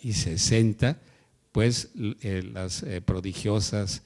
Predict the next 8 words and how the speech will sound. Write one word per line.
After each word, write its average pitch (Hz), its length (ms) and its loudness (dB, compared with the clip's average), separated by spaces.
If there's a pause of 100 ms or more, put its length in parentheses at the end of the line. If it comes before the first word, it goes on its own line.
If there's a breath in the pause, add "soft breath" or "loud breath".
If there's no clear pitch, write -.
(300 soft breath)
eh, 110 240 -10
cascarones 90 800 -2
de, 85 560 -10
de 80 460 -12
concreto. 73 540 -8 (320 soft breath)
Entonces, 123 400 4
pues 98 200 0
yo 117 340 2